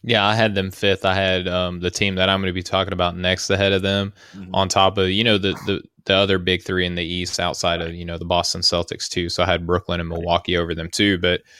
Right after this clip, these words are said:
Speaker 1: I think a lot of it had to do with Doc Rivers coming in. And I, I think the, the expectation for so many people was, is that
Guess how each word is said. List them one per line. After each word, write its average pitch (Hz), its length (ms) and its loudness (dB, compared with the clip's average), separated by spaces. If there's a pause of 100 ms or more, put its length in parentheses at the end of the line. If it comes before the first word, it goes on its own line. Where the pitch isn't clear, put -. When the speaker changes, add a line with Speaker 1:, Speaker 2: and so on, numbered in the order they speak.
(400)
Speaker 1:
I - 100 2
think 135 160 2
a 123 40 6
lot 110 220 6
of 160 80 4
it 104 60 4
had 107 180 4
to 95 80 2
do 95 260 0
with 95 260 0 (680)
Doc 104 280 2
Rivers 98 540 0 (180)
coming 98 360 -2
in. 107 260 2
And 95 240 -2 (180)
I, 113 220 2
I 113 120 4
think 139 280 0
the, 104 300 4
the - 180 0
expectation 107 840 0
for 98 160 -10
so 113 220 -2
many 101 220 -2
people 104 380 -4
was, 95 300 0
is 92 140 -4
that 95 280 2